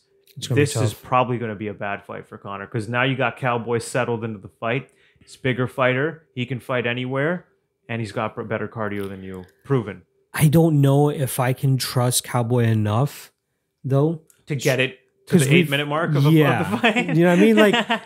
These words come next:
Speaker 2: <laughs>
Speaker 1: so that's where I kind of understand him being a, a, like, that big of a dog. But it, again, it shouldn't be that big.
Speaker 2: Yeah. Stylistically,
Speaker 1: Um,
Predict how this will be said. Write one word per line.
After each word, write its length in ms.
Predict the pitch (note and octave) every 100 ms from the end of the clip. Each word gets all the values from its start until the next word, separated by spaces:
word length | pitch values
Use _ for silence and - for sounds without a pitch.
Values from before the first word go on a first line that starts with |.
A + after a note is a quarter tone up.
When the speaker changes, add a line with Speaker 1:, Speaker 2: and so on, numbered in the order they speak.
| A3
Speaker 2:
<laughs> 100 | F#3
Speaker 1:
so 160 | F3
that's 280 | D#3+ F3 F3+
where 100 | F#3+
I 60 | E3
kind 220 | D#3 D#3
of 80 | D#3
understand 480 | D3+ D3 - C#3+ C#3
him 180 | C#3 C3
being 240 | C3+ C3+
a, 240 | C3 C3 C3+
a, 20 |
like, 400 | A2+ F3 D3+ A2+
that 200 | B2 A#2+
big 120 | B2+
of 120 | B2 A#2
a 20 |
dog. 500 | G#2+ A2+ C3 D#3 B2
But 140 | C#3
it, 180 | C3+ C#3
again, 280 | E3 C3+ A2
it 40 |
shouldn't 200 | A#2+ D3
be 80 | C#3
that 320 | A2 A#2 A2+
big. 300 | - G2 G2 -
Speaker 2:
Yeah. 120 | -
Stylistically, 840 | - B3+ C4+ C#4 A#3+ A#3 A#3 A3
Speaker 1:
Um, 40 | -